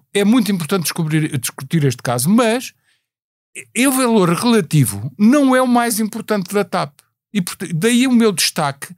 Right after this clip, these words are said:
ao mérito deste caso ter sido destapado, que é pôr a discutir o resto. E o resto, eu vou falar de coisas muito rapidamente. Depois, se, se quiseres, vamos lá mais em pormenor. Mas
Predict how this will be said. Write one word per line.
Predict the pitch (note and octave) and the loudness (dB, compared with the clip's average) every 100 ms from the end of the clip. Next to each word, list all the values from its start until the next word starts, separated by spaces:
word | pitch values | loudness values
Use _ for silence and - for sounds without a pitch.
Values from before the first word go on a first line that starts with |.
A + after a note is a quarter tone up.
| _ _ _ - | _ _ _ -2
ao | G#3 | 0
mérito | G#3 A#3+ A#3+ - | 2 0 -2 -2
deste | G3+ F#3+ - | -2 -2 -2
caso | D#3 C3+ | -4 -2
ter | F#3+ E3 | -4 -4
sido | - D3+ C3 | -4 -8 -8
destapado, | - - D3 E3 E3 | -6 -4 -4 -4 -4
que | F3+ F3+ | -2 -2
é | G3 _ _ _ | -2 _ _ _
pôr | C4+ D4 | 0 2
a | |
discutir | B3+ - - B3+ | 0 -6 -2 -2
o | B3 | 0
resto. | G#3 G3 D3 A3 | -2 -2 -2 0
E | |
o | D4+ | 2
resto, | D4 G#3 C#3+ B2 - | 2 0 -2 -2 -4
eu | G#3+ | -2
vou | D#4 | -2
falar | - G#3 C3 | -2 -2 -2
de | A#2+ | -4
coisas | - D#3 C3 B2+ | -4 -2 -2 -2
muito | F3+ E3+ | -4 -4
rapidamente. | C#3+ C3+ A#2+ G#2 F#2+ F2 _ _ _ _ - - - | -4 -4 -2 -4 -6 -12 _ _ _ _ -20 -20 -20
Depois, | - B2 - | -10 -6 -6
se, | - G2+ - | -8 -8 -6
se | - | -4
quiseres, | A#2+ A#2 A2 | -4 -2 -4
vamos | G2 A#2 - | -4 -8 -6
lá | F#2 | -8
mais | F#2 G2+ | -8 -6
em | A#2 | -4
pormenor. | A2 G2 B2+ E2 - _ _ _ | -4 -8 -8 -10 -14 _ _ _
Mas | D3+ C#3 A#2+ C#3 | 0 2 -2 -8